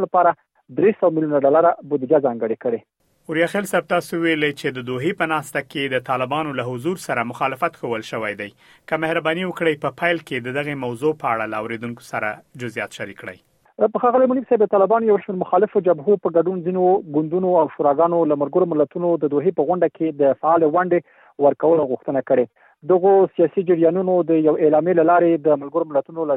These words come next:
Speaker 1: سرمنشي غوښتي چې د دوحې په غونډه کې د افغانستان د ټولو ښکېلو سیاسي لورو ته د ونډې ورکولو پر سره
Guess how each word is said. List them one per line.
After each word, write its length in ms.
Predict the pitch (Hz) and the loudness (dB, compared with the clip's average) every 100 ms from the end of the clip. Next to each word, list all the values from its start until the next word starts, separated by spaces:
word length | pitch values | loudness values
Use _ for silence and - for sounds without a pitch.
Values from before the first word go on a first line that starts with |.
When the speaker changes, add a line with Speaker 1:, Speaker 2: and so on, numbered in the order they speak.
| - | -4
Speaker 1:
سرمنشي 400 | 139 135 135 180 | -6 -6 -6 -4
غوښتي 340 | 165 208 - 170 - | -4 -6 -4 -4 -4
چې 80 | 156 143 | -6 -4
د 100 | 139 | -4
دوحې 200 | 147 170 | -2 -4
په 100 | - | -2
غونډه 220 | 151 175 165 | -2 0 0
کې 120 | 170 156 _ _ _ 147 | -2 -4 _ _ _ 0
د 80 | 135 | 0
افغانستان 520 | 135 139 - 175 170 151 | 0 -4 0 0 2 2
د 100 | 147 - | 2 4
ټولو 180 | 185 160 | 2 2
ښکېلو 300 | - 196 175 151 | 0 0 0 0
سیاسي 260 | 147 135 185 | -4 -6 -2
لورو 200 | 175 185 175 - _ _ | 2 2 2 -2 _ _
ته 100 | 156 135 | 2 4
د 80 | 135 | 4
ونډې 220 | 165 175 156 | 2 4 2
ورکولو 380 | 143 - 190 180 175 | 2 4 4 4 0
پر 100 | - | 0
سره 180 | 175 | 2